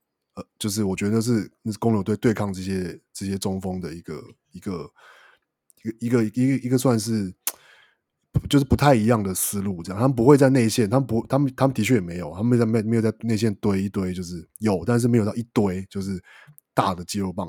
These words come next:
子。但他们是靠在外围的，就是对，对手的后场的压迫，然后来取得优势这样。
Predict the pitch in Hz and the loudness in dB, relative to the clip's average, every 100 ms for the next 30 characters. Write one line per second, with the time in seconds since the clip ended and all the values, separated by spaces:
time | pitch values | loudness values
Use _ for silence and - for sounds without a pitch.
0 | - - _ _ _ - 110 107 104 104 | -14 -20 _ _ _ -6 -2 -2 -4 -6
1 | 110 90 80 _ _ _ _ - 113 113 | -6 -6 -8 _ _ _ _ -4 -2 4
2 | 135 95 80 80 80 - - _ - 104 | 4 2 -4 -12 -14 -16 -18 _ -10 -8
3 | 98 117 101 - - 110 101 82 85 - | -4 -2 -2 -4 -2 -2 -2 -8 -6 -2
4 | 104 - - - 87 85 92 90 - _ | -2 -2 -12 -14 -12 -10 -8 -10 -12 _
5 | _ _ _ 92 90 90 92 90 - - | _ _ _ -10 -8 -8 -8 -12 -14 -16
6 | 80 85 - 64 62 55 | -16 -10 -8 -8 -14 -20